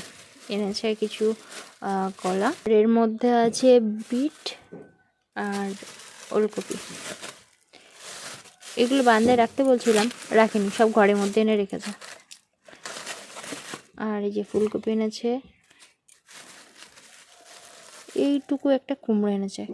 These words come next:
কে আনে এইটুকু কুমড়ো বাজার থেকে? মধ্যে সিম আছে, আর আছে, উম, বেগুন। রাহির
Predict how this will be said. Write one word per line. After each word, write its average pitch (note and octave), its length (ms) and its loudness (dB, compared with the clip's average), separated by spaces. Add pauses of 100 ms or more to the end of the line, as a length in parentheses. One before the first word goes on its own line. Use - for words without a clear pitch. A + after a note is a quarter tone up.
(100)
কে C#4+ 280 -2
আনে G#3+ 220 0
এইটুকু G3+ 360 -4
কুমড়ো G#3+ 320 -2 (180)
বাজার G#3+ 160 0
থেকে? A3 260 -8 (360)
মধ্যে A3 320 0
সিম A#3 520 0
আছে, A#3 460 -2 (760)
আর G#3 220 -2
আছে, G#3 640 0 (340)
উম, G3+ 520 -4 (500)
বেগুন। G#3+ 400 0 (1200)
রাহির A3 240 2